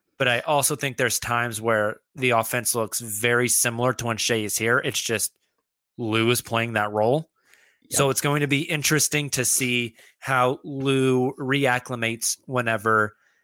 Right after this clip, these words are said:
Speaker 1: Shai is back and he is the offensive focal point.
Speaker 2: I think that's a great point.
Speaker 1: But the
Speaker 2: And
Speaker 1: Lu
Speaker 2: I
Speaker 1: Dort stuff is, is,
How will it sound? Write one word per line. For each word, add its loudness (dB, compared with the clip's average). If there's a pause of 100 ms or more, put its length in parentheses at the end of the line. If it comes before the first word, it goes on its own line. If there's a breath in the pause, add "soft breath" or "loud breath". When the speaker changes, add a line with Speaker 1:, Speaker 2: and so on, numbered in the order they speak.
(420)
Speaker 1:
Shai 0
is 0
back 0
and -8
he -2
is -4
the -2
offensive -2
focal -4
point. -8 (1040 soft breath)
Speaker 2:
I -4
think -8
that's -2
a -2
great -2
point. -4 (300)
Speaker 1:
But 2
the 2
Speaker 2:
And 6
Speaker 1:
Lu 6
Speaker 2:
I 4
Speaker 1:
Dort 4
stuff 0
is, -2
is, 0